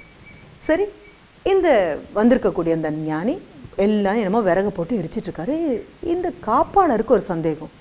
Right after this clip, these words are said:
"இங்க விறகு ஒண்ணும் வெளியில வைக்கவே இல்லையே, இந்த மடாலயத்திற்கு வெளியில எந்த இதுவும் கிடையாது, இவர் எங்க இருந்து வந்தாரு?" சுத்தி திரும்பி பார்த்தா வெளியில இருந்த பெரிய பெரிய புத்தர் சிலைகள்,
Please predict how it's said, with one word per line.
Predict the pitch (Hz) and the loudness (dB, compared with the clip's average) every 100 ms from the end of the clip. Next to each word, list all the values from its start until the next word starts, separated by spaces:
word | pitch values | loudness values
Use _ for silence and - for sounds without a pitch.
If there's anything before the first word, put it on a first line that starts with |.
| - - - - - | -20 -20 -20 -16 -2
"இங்க | 381 | 4
விறகு | 294 240 359 370 | 6 8 6 6
ஒண்ணும் | 302 302 226 | 6 6 6
வெளியில | 254 226 | 4 2
வைக்கவே | 175 - 320 330 277 | -2 2 2 4 2
இல்லையே, | 175 160 214 - - - - - - | 0 -2 -4 -6 -18 -20 -20 -12 6
இந்த | 277 349 349 415 - | 8 10 8 2 2
மடாலயத்திற்கு | 208 202 330 359 302 254 185 | 2 6 6 6 2 0 0
வெளியில | 208 349 247 | 2 4 2
எந்த | 170 240 392 | 2 6 8
இதுவும் | 370 403 | 10 8
கிடையாது, | 294 240 262 339 220 | 4 2 2 -2 0
இவர் | 202 370 | 2 6
எங்க | 427 359 | 6 6
இருந்து | 330 285 240 | 4 4 2
வந்தாரு?" | 220 208 202 - - - - - - - | 0 -4 -8 -20 -20 -20 -20 -20 -20 -18
சுத்தி | - 185 - 240 | -6 -6 0 0
திரும்பி | 202 180 190 | 2 2 0
பார்த்தா | 196 165 156 214 349 - - - - - 165 | 0 -4 -2 0 0 -2 -20 -20 -20 -12 2
வெளியில | 190 214 | 4 6
இருந்த | 190 160 165 294 381 - - - - - | 4 2 0 0 -2 -18 -20 -20 -20 -2
பெரிய | 196 214 269 285 | 0 4 2 0
பெரிய | - 170 175 285 339 247 143 | -2 -4 -2 -4 -6 -14 -6
புத்தர் | 180 185 240 240 - | -2 0 -2 -2 -6
சிலைகள், | 202 185 233 240 | -4 -2 0 -2